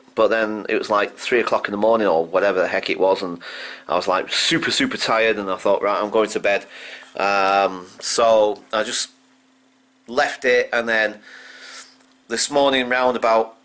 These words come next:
well, I think I got up about eight, uh, and then, like, finished, uh, processing. Well, no, the processing had finished, actually, sorry. Uh, and then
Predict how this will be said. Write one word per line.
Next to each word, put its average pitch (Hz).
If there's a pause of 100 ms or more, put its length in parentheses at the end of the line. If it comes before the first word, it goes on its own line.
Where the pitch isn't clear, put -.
(200)
well, 123
I 113
think 175
I 160
got 156
up -
about 131
eight, 131 (760)
uh, 104 (480)
and 113
then, 110 (640)
like, 107 (420)
finished, - (680)
uh, 110 (180)
processing. 113
Well, 135
no, 135
the 117
processing 123
had 98
finished, 104
actually, -
sorry. 95 (460)
Uh, 110
and 113
then 139